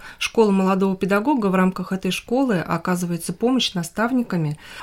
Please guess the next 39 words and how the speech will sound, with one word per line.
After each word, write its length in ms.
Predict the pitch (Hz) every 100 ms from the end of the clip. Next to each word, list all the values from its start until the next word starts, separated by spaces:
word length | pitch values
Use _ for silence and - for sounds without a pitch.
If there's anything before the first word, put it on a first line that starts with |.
| -
где 240 | 185 180 269
лучше 320 | 214 - -
поучаствовать, 680 | 165 160 160 165 - 170 -
в 20 |
каких 320 | 165 160 160
конкурсах, 720 | - 170 170 170 - 160 -
какое 260 | - 185 262
мероприятие 640 | 226 208 196 208 214 214
лучше 240 | 202 190 190
организовать, 840 | 185 185 190 185 175 156 151 -
как 200 | 208 -
работать 380 | 220 202 220 -
с 100 | 220
родителями, 800 | 214 170 170 165 170 165 160 151 - - - -
какие 280 | 175 180 247
странички, 720 | - 226 208 165 165 - 156
какие 300 | 175 175 233
консультации. 880 | 233 214 220 196 175 160 - 156 156
Это 180 | 185 220
работа 260 | 226 247
всего 280 | - 247 240
коллектива, 580 | - 190 190 - 185 160
это 160 | 160 180
не 140 | 180
только 300 | 294 294 220
работа 340 | 196 196 190
молодого 380 | 180 180 190 175
специалиста 580 | - - - 175 160 165
и 20 |
наставника, 640 | 165 165 - 170 165 160 170
и 100 | 170
меня 220 | 180 165
как 180 | 160 165
руководителя, 680 | 156 160 160 160 156 156
но 180 | 151 170
это 140 | 196 208
работа 300 | 214 277 -
всего 260 | 175 185
коллектива. 640 | 185 185 180 - 156 156